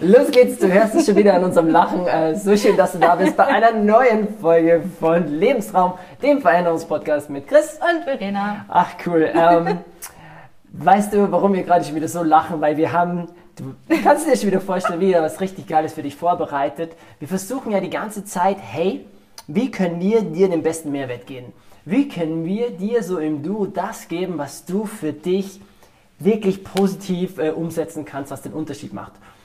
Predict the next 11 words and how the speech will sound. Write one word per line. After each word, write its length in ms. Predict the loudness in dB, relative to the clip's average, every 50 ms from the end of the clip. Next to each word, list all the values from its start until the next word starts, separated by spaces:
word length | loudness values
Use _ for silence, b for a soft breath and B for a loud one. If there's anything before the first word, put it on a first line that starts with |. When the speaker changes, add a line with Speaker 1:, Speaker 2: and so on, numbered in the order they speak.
| B B B B B B _
Speaker 1:
Und 280 | -10 -8 -8 -8 -2 -2
heute 220 | -2 -2 -2 -4
haben 140 | -2 -2 -2
wir 80 | -2
mal 100 | -2 -2
rausgegraben 1000 | -4 -4 -2 0 0 0 -2 -4 -10 -12 -10 -4 -2 0 0 0 0 -4 -8 -8 -12 -20 B B B B B B B B B -12
und 100 | -8 -4
haben 160 | -2 0 0 0
überlegt, 340 | 0 -2 -4 -4 -6 -6
okay, 400 | -14 -14 -4 0 0 0 0 -4 -12 -20 -20 B B B B B B B B B B B B _
ähm, 540 | -2 0 0 0 -2 -2 -4 -6 -8 -10